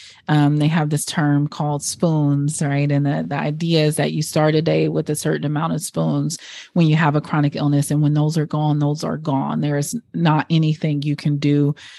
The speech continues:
to adjust or push past it. And so just recognizing that that is very different for someone managing a chronic illness than it is for those who are not.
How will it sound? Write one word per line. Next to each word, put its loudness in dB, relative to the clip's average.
to 2
adjust 0
or -2
push -2
past -4
it. 0
And 4
so 2
just 0
recognizing 2
that -2
that 0
is 0
very 0
different -4
for 0
someone 0
managing 2
a -2
chronic -6
illness 2
than 2
it 2
is 2
for -2
those -2
who 0
are 0
not. -4